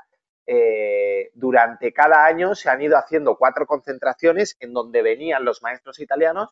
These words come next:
y nos, nos enseñaban, eh, su manera de trabajar.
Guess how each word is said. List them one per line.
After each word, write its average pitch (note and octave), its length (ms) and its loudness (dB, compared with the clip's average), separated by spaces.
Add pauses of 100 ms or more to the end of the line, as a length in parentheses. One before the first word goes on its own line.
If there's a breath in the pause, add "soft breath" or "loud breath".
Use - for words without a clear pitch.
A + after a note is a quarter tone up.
(400)
y G3+ 320 -2
nos, C3 600 -2
nos A2 420 -8
enseñaban, C#3+ 680 -2 (480)
eh, G#2 840 2
su - 140 -8
manera C#3 280 4
de B2 80 4
trabajar. F#2+ 460 -2